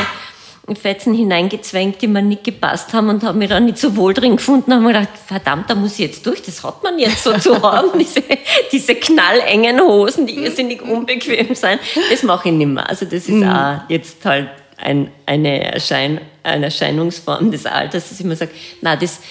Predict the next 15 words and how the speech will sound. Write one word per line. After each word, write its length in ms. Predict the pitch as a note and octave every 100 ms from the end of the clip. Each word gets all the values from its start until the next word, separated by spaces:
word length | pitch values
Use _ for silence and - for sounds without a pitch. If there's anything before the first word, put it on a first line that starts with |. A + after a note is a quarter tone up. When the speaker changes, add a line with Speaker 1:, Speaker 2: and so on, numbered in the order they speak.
| - -
Speaker 1:
ich 180 | G3
bin 200 | - F#3+
schon, 260 | F#3 F#3 F#3+
ich 160 | F3+ -
mag 260 | D#3 E3
schon 260 | - G3 F#3
gern 300 | E3+ F3 F3+
was 160 | F3
Schönes 340 | - F3+ F3+ F3+
zum 140 | E3+
Anziehen, 460 | - F3 - F3 E3
aber 140 | D#3+
es 160 | D#3+ F3
muss 360 | E3+ E3 - -
auch 240 | D3